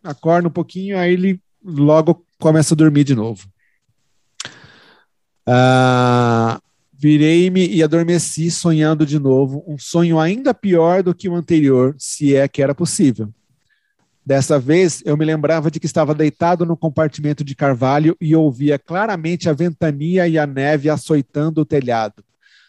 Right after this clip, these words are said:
Também ouvia o galho de pinheiro repetir seu ruído incômodo e sabia de onde vinha o barulho, mas me incomodava de tal modo que resolvi silenciá-lo.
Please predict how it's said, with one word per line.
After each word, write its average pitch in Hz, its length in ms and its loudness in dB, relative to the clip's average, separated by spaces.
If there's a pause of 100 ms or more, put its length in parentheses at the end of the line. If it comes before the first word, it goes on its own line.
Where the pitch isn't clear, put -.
(140)
Também 156 420 2
ouvia 170 640 4 (100)
o 269 140 0
galho 139 420 0
de 139 160 -4
pinheiro 143 720 -2 (320)
repetir 165 640 0
seu 170 180 2
ruído 151 300 2
incômodo 127 680 -6
e 165 60 -10
sabia 190 500 0
de 190 120 -2
onde 190 200 0
vinha 175 280 0
o - 20 0
barulho, 135 500 0 (560)
mas 185 180 2
me 220 100 0
incomodava 185 680 2
de 160 120 -2
tal 233 180 -2
modo 185 320 0
que - 80 -6
resolvi 175 400 0
silenciá-lo. 139 880 -4